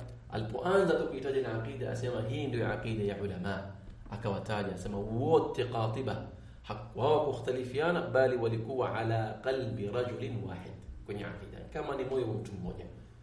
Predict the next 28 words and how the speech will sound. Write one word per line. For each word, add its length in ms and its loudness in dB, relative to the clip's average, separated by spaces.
pamoja 360 6
na 80 4
kukhtalifiana 680 2
sehemu 300 -2
zao 580 4
na 120 0
zama 280 0
zao. 300 -2
Tayyib, 200 8
hadhihi 260 8
kutub 260 4
al-aqida 480 0
tahki 320 2
hadha 240 4
al-amr, 300 2
kwa 160 -2
kuwa 140 0
anna 160 0
salaf 360 2
lam 140 2
yakhtalifu 500 0
fil 160 -4
aqida. 360 -8
Tayyib, 240 2
min 200 2
aina 360 6
li 100 0
haula 640 2